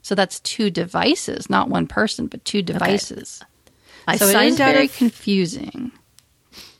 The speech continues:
Speaker 1: So I'm
Speaker 2: I
Speaker 1: looking now
Speaker 2: signed
Speaker 1: to see, like,
Speaker 2: out.
Speaker 1: if I can see what you saw when I, I, now I'm, now I have my iPhone in front of me, and I, oh, I quit the Amazon app and I relaunched it. Now I'm gonna go to the little hamburger
Speaker 2: Okay.
Speaker 1: menu.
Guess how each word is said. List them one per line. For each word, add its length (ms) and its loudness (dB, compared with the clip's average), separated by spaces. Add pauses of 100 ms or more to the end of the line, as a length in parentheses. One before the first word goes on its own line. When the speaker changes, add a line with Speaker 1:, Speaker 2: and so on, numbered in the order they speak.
(580)
Speaker 1:
So 160 -4
I'm 220 4
Speaker 2:
I 60 2
Speaker 1:
looking 200 2
now 240 2
Speaker 2:
signed 40 -4
Speaker 1:
to 220 0
see, 120 2
like, 220 0
Speaker 2:
out. 40 4
Speaker 1:
if 120 -2
I 80 2
can 160 0
see 180 0
what 140 0
you 240 2
saw 360 0
when 200 0
I, 120 -4
I, 120 0
now 260 2
I'm, 320 2
now 220 2
I 60 2
have 260 0
my 200 0
iPhone 480 0
in 120 -4
front 180 -10
of 80 -8
me, 220 -6 (420)
and 140 2
I, 160 2
oh, 240 4
I 100 0
quit 440 -6
the 200 0
Amazon 480 2
app 300 0
and 80 -2
I 80 0
relaunched 580 0
it. 180 -10
Now 140 0
I'm 80 4
gonna 180 4
go 200 2
to 180 -4
the 140 -2
little 180 -4
hamburger 460 0
Speaker 2:
Okay. 80 0
Speaker 1:
menu. 500 2